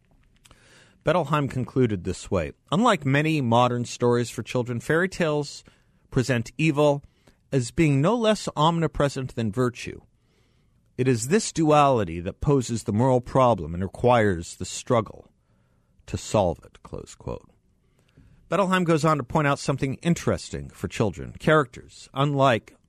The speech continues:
adults in real life, characters are not good and bad. They are good or bad, because polarization dominates a child's mind and requires such instruction for recognizing those very characteristics of life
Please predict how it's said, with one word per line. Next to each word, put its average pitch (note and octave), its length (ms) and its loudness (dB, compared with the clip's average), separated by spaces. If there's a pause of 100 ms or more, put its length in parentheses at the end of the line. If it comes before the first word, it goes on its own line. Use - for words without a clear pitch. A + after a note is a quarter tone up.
adults F#2+ 520 0
in F2+ 120 -4
real A2+ 160 2
life, F2 360 -4 (460)
characters D#3+ 420 -2
are E3 80 2
not D#3 260 0
good E3+ 380 2
and E3 300 2
bad. A3 440 2 (680)
They C#3+ 140 4
are C#3+ 100 6
good D3 360 2
or D3+ 200 4
bad, G2+ 340 0 (380)
because C3 300 -4
polarization D3 1000 0
dominates B2+ 580 2
a A2 60 -4
child's G#2+ 460 0
mind G#2+ 400 2
and F2+ 140 -8
requires A#2+ 480 -2
such - 300 -4
instruction A2+ 600 -4
for G2 160 -4
recognizing G2+ 720 -2
those F2+ 200 -4
very B2+ 320 2
characteristics A2+ 880 -4
of E2 80 -10
life G#2+ 440 2